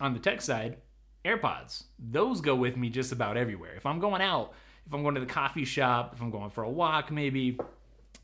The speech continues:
um, <laughs> whether I'm at, at the office, whatever I'm doing. In fact, when I'm in the studio and I'm setting things up to start recording, uh, I got the AirPods in, as you know from a recent video, 'cause I <laughs> left them in on accident when I started doing the intro.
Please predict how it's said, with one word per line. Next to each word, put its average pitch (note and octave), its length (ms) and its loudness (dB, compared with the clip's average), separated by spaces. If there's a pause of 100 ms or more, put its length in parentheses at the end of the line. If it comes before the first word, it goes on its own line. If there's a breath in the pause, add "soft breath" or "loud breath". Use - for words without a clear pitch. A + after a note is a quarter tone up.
(100)
um, A2+ 260 -2
<laughs> - 280 -2
whether F3 240 8
I'm B2+ 280 6 (320 loud breath)
at, G#2+ 340 -6 (100)
at B2+ 120 -2
the A#2 140 -4
office, B2 540 0
whatever G3 440 6
I'm D#3 140 6
doing. A#2 280 2 (340 loud breath)
In E3 120 -6
fact, G#3 220 4
when F3 100 4
I'm F3+ 80 0
in F#3+ 60 -2
the D#3 80 -2
studio A#2+ 720 -2
and C3+ 140 -2
I'm B2+ 100 0
setting D3+ 400 0
things C3 300 0
up E3 200 4
to D3 60 -8
start C#3 280 2
recording, D#3 640 -2 (360 loud breath)
uh, - 40 0
I B2+ 160 6
got C#3+ 180 0
the E2+ 140 -8
AirPods C3 440 4
in, A2+ 60 -2
as B2+ 260 0
you D3 80 -4
know F3 220 4
from C3+ 240 2
a B2 60 0
recent C3+ 340 0
video, B2+ 340 0
'cause C3 180 0
I C3+ 100 2
<laughs> - 0 -
left D#3 280 2
them C#3 160 2
in D3 120 0
on A2+ 140 -2
accident G#2 480 -6
when A2 100 -4
I A#2 40 2
started A#2+ 320 0
doing A#2+ 220 0
the G#2+ 80 -4
intro. A2+ 580 -4